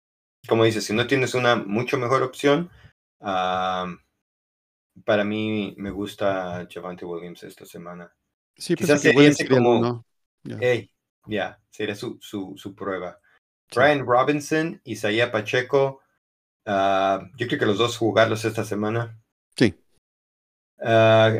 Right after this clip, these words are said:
Speaker 1: ahora el dúo, hay, hay, pues hay cuatro equipos que están en buen enfrentamiento, que es Cleveland, Chicago, los Rams y los Patriotas. Los Patriotas tienes a Ramondre y a,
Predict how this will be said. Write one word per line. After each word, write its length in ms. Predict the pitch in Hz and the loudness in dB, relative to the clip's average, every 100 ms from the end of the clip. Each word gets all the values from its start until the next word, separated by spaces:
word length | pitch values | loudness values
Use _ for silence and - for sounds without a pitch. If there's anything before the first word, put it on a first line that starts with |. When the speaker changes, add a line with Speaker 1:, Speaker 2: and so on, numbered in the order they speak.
| - _ _ - | -6 _ _ 0
Speaker 1:
ahora 640 | 110 123 131 131 123 113 123 | 6 6 6 6 6 6 2
el 260 | 110 110 | 0 0
dúo, 600 | 123 170 196 220 220 - | 4 6 8 6 2 -6
hay, 260 | - 123 - 139 | 0 0 2 6
hay, 420 | 143 170 - - _ _ _ _ _ _ _ _ _ | 6 4 -4 -16 _ _ _ _ _ _ _ _ _
pues 140 | - 156 | 4 6
hay 140 | 165 | 8
cuatro 320 | - 160 165 | 8 6 6
equipos 400 | - 147 151 147 | -2 -2 4 4
que 100 | - | 4
están 300 | 113 - 131 | -2 0 0
en 60 | 131 | 0
buen 140 | 131 | 0
enfrentamiento, 640 | 127 117 95 113 113 107 95 | -2 -4 -2 0 0 -2 -6
que 80 | 101 | -6
es 120 | - | -8
Cleveland, 440 | - 135 131 131 | -4 -2 -2 -2
Chicago, 580 | - 98 113 120 127 123 | -6 0 4 6 6 4
los 300 | 95 92 - | 2 -6 0
Rams 640 | 117 127 135 143 - - _ - | 2 4 2 0 -8 -16 _ -8
y 520 | 95 98 95 95 90 | -6 -4 -4 -6 -6
los 180 | 92 90 | -8 -4
Patriotas. 720 | 101 92 - 98 90 80 - | -4 -2 -2 -2 -2 -10 -10
Los 120 | - | -10
Patriotas 520 | - 98 120 135 131 - | -4 -2 0 2 0 -2
tienes 300 | 107 - 101 | -8 -4 -2
a 60 | |
Ramondre 760 | 95 95 101 110 113 120 120 - | -2 -2 2 2 2 0 0 -2
y 120 | 104 | -4
a, 100 | 95 | -4